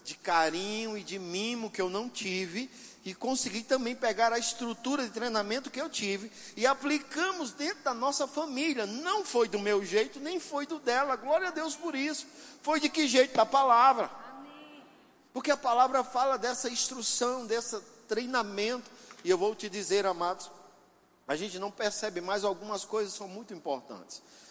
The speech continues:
Speaker 1: Vou dar um exemplo pra você, você colocar o seu filho pra praticar algum esporte. Por que é importante? Porque ele vai aprender sobre a repetição. Ele vai aprender sobre a repetição.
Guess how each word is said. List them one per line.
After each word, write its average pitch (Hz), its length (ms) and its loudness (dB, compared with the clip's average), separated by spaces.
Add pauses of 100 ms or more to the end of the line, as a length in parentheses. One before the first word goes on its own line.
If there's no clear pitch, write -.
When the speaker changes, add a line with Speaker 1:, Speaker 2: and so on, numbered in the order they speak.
Speaker 1:
Vou 175 120 -4
dar 196 100 2
um 202 100 -2
exemplo 196 360 -2
pra 165 140 0
você, 147 380 -2 (300)
você 214 320 2
colocar 226 400 -2
o 233 80 0
seu 214 180 -2
filho 233 340 -6
pra 214 220 2
praticar 220 560 -2
algum 208 240 -2
esporte. - 680 -6 (1400)
Por 349 140 0
que 320 100 -4
é 311 80 -2
importante? 220 760 -2 (320)
Porque 185 220 -2
ele 196 120 6
vai 202 180 6
aprender 196 640 2
sobre 185 300 0
a 160 120 6
repetição. 185 840 -2 (2000)
Ele 156 120 0
vai 175 120 8
aprender 185 380 2
sobre 170 220 -2
a 143 40 -4
repetição. 139 560 -6